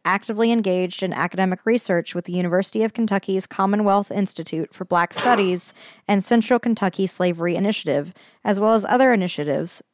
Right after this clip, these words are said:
to not only share a more transparent and inclusive account of our past, but to also make Am-, make America today a more just and equitable country.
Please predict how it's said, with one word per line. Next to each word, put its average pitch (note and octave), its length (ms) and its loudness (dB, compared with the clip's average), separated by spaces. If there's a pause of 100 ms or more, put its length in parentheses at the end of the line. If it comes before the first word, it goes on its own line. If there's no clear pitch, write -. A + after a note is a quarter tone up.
to G#3+ 300 2
not G#3+ 200 0
only B3 240 2
share G3 260 0
a F#3+ 40 2
more F#3+ 220 2
transparent F#3+ 640 -2
and F#3+ 160 -6
inclusive F3+ 680 -4
account F3 280 -4
of D#3 80 -4
our D3+ 120 -2
past, G#3+ 500 -2 (400)
but B3 100 2
to - 100 -2
also A3 240 2
make G#3+ 240 2
Am-, F#3+ 200 -2 (320)
make G3+ 320 2
America F#3 480 0
today E3 480 0
a E3 80 -2
more F3 340 2
just F3+ 640 -2
and F3+ 360 -2
equitable E3 680 -2
country. - 480 -6